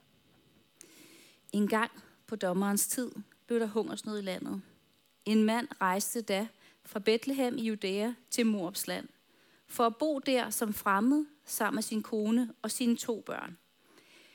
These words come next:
Manden hed Elimelek, og hans kone hed Naomi, og hans to brødre hed Maglon og Kilion. De var af Efras slægt fra Bethlehem i Juda,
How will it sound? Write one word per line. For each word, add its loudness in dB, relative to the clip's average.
Manden 4
hed 2
Elimelek, 0
og -2
hans 2
kone -4
hed -4
Naomi, -4
og -4
hans -2
to -4
brødre 2
hed 4
Maglon 0
og -6
Kilion. -4
De 0
var 4
af 0
Efras -4
slægt -4
fra -2
Bethlehem 0
i -4
Juda, -6